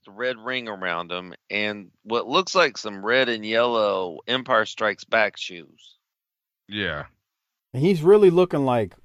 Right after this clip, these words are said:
Speaker 3: "What the hell y'all looking at?"
Speaker 1: Why I gotta take this picture? This is some bullshit.
Speaker 2: Yeah, yeah, for real. The,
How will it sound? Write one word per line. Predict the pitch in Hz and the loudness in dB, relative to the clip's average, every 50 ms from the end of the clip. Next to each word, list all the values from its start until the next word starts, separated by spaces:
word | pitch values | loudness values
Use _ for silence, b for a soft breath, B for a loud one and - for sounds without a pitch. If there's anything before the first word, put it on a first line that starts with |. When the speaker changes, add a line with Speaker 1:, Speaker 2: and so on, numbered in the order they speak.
| _ | _
Speaker 3:
"What | - 123 147 190 - | -8 -6 -6 -4 -4
the | - 208 | -4 -4
hell | 185 196 208 185 175 | -2 -2 -2 -2 -2
y'all | 165 160 160 160 156 147 | -4 -4 -4 -4 -4 -4
looking | 143 160 156 - 123 98 87 | -4 -6 -6 -8 -8 -10 -10
at?" | 82 82 87 104 _ _ _ _ _ _ - | -10 -14 -18 -20 _ _ _ _ _ _ -4
Speaker 1:
Why | - 123 151 | 0 2 2
I | 180 185 | 4 4
gotta | 190 185 175 | 2 2 0
take | - 175 156 - | 0 -4 -8 -8
this | - 147 131 | -10 -16 -16
picture? | _ - 151 139 - - 95 92 | _ -10 -10 -10 -10 -10 -16 -16
This | 92 120 139 - | -14 -14 -12 -12
is | - 110 | -12 -14
some | - - 92 87 | -16 -16 -16 -16
bullshit. | - - 120 123 113 104 143 147 | -12 -10 -10 -10 -6 0 2 4
Speaker 2:
Yeah, | 139 131 127 113 - - | 4 4 4 2 0 -2
yeah, | 135 139 120 107 | 0 0 0 0
for | 107 - - 107 101 | 0 -4 -6 -8 -6
real. | 104 113 110 101 87 78 73 - _ _ _ _ - | -4 -4 -2 -4 -4 -6 -8 -16 _ _ _ _ -12
The, | 104 95 | -12 -12